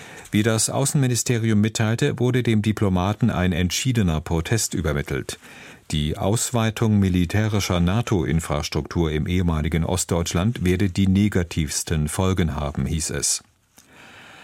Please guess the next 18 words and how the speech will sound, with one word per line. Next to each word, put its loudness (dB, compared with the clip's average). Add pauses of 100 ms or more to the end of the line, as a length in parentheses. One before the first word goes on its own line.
(520)
Verteidigungsminister 2
Pistorius 0
hatte 0
gestern 0
betont, 0
dass 0
es -2
sich -2
nicht 0
um 2
ein 4
nato-Hauptquartier, 0
sondern 2
um 0
einen 2
nationalen 0
Stützpunkt -2
handle. -4